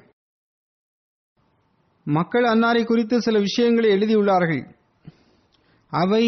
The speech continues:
மிக விரிவாக எழுதப்பட்டுள்ளதாக உள்ளன. அவை அனைத்தையும் எடுத்துரைப்பது இயலாத காரியமாகும். ஈமானை வலுவூட்டும் சம்பவங்களும் பல உள்ளன.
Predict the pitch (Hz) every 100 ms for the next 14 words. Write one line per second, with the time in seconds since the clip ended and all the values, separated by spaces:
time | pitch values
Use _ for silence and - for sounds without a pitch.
0 | 233 - 185 220 190 196 226 233 220 226
1 | 208 214 220 202 214 208 202 190 220 214
2 | 208 165 - - _ _ _ - _ _
3 | _ _ _ _ _ _ - 185 196 190
4 | 240 247 254 240 240 233 190 202 214 220
5 | 226 202 202 180 160 220 - _ _ _
6 | _ 175 185 214 196 202 185 175 175 165
7 | 147 139 - - _ _ _ _ _ _
8 | _ _ _ _ _ _ _ _ _ _
9 | _ _ _ _ _ _ _ - 180 247
10 | 254 262 262 220 214 247 247 247 233 196
11 | 214 233 233 220 208 196 220 - 170 247
12 | 240 220